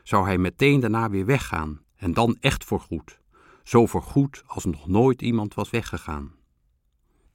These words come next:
Er was ook geen ander briefje onder het eerste briefje, waarin met haastige letters stond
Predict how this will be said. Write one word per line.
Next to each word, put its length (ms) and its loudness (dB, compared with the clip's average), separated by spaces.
Er 140 0
was 200 4
ook 160 2
geen 200 0
ander 260 4
briefje 540 -6
onder 280 4
het 140 -4
eerste 340 -2
briefje, 460 -12
waarin 300 2
met 140 0
haastige 460 2
letters 320 -6
stond 420 0